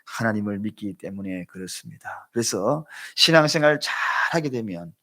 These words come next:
그리고 믿음이 좋다는 것은 결과적으로 지혜로운 자가 될 수밖에 없다는 겁니다. 왜냐하면 하나님의 근본이 바로 지혜의 근본이 하나님이시기 때문에 그렇다는 겁니다.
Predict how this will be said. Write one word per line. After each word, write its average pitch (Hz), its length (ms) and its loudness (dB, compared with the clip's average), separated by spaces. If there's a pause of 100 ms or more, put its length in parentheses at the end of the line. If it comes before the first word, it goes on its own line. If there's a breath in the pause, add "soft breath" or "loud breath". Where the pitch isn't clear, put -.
(240 soft breath)
그리고 95 280 -8
믿음이 117 520 2
좋다는 - 540 -4
것은 98 380 -4 (300 loud breath)
결과적으로 151 840 6 (220 loud breath)
지혜로운 120 580 4
자가 101 280 -2
될 101 160 -8
수밖에 98 580 -6
없다는 110 460 -6
겁니다. 92 600 -10
왜냐하면 104 540 -2 (340 loud breath)
하나님의 107 840 -2 (380 loud breath)
근본이 135 440 4
바로 101 540 0 (100)
지혜의 113 760 0
근본이 117 340 0
하나님이시기 104 640 -2
때문에 101 320 -2
그렇다는 95 400 -6
겁니다. 87 320 -8